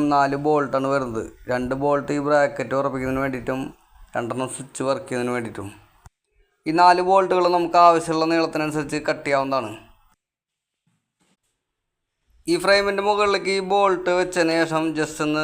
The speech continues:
തിരിച്ച് കഴിഞ്ഞാൽ ആ ഫ്രെയിം അവിടെ ടൈറ്റ് ആവുന്നതാണ്. അതുപോലെ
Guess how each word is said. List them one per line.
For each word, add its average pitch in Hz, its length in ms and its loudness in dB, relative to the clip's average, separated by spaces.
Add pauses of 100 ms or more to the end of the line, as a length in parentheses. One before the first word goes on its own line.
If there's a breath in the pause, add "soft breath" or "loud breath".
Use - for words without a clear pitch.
(140)
തിരിച്ച് 156 380 -4
കഴിഞ്ഞാൽ 143 260 0
ആ 143 80 -2
ഫ്രെയിം 147 300 -2
അവിടെ 135 160 -2 (100)
ടൈറ്റ് 139 280 -2
ആവുന്നതാണ്. 123 380 -2 (3750)
അതുപോലെ 151 280 2